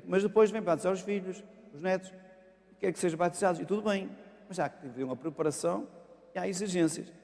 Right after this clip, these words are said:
E, portanto, das pessoas aceitarem as exigências de, de, da vida cristã e do acesso aos sacramentos. Isto está a ser muito difícil, porque as pessoas escolhem padrinhos que não estão em condições de ser padrinhos.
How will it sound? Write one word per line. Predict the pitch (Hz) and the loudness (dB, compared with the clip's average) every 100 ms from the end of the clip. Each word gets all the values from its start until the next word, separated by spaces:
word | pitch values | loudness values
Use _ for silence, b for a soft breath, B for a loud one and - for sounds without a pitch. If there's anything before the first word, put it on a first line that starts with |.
| - | -18
E, | |
portanto, | 175 160 170 - - - - - - _ - | -8 -2 -2 -2 -16 -20 -20 -20 -20 _ 0
das | 165 160 | 2 2
pessoas | - 170 180 | 4 4 4
aceitarem | 220 - 143 135 147 170 180 - - - - | 0 0 -4 -4 -6 -8 -12 -16 -20 -20 -2
as | 190 | 0
exigências | 180 160 135 143 139 151 143 | 2 0 4 4 4 0 -6
de, | - 160 147 143 | -4 -4 -2 0
de, | 135 | 2
da | 135 | 4
vida | 135 160 | 2 2
cristã | 135 139 - 123 127 131 - - - - - | 0 0 0 -2 -2 -6 -12 -20 -20 -12 0
e | 175 | 4
do | 185 | 4
acesso | - 170 170 | 4 2 0
aos | 175 | -2
sacramentos. | 165 165 175 156 139 - - - - _ _ - | -2 -2 0 0 -2 -12 -20 -20 -20 _ _ -8
Isto | 185 | -6
está | 185 | 0
a | 170 | 0
ser | 170 | 0
muito | 160 - | -2 -6
difícil, | 156 151 127 - - - _ _ - | -6 -4 -4 -6 -16 -20 _ _ -8
porque | 156 185 | 0 0
as | |
pessoas | 151 170 | 2 0
escolhem | - 185 165 | 2 0 0
padrinhos | 165 147 143 147 143 | 0 2 2 0 -4
que | 175 | -6
não | |
estão | 170 196 | -6 -2
em | 190 | -2
condições | 196 170 151 165 156 | -2 -2 2 4 4
de | 160 | 2
ser | |
padrinhos. | 147 160 156 196 123 - | 0 0 0 -2 -2 -6